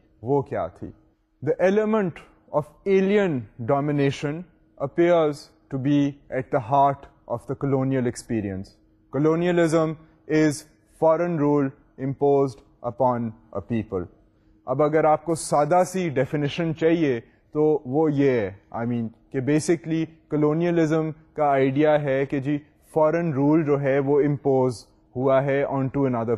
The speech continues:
people۔ But یہی جو بات ہے، اگر آپ اس کو ہسٹری کے سینس میں دیکھیں تو you can never say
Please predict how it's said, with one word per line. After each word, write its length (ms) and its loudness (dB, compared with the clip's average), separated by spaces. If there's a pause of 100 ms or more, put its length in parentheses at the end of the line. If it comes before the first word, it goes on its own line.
(100)
people۔ 280 -4 (600)
But 120 4 (420)
یہی 320 0
جو 140 2
بات 380 0
ہے، 200 -2 (280)
اگر 240 0
آپ 200 2
اس 140 -6
کو 280 2 (380)
ہسٹری 340 -2
کے 280 2 (160)
سینس 300 -4
میں 120 -4
دیکھیں 420 -2 (300)
تو 380 0
you 120 2 (100)
can 180 -2
never 320 2 (500)
say 180 4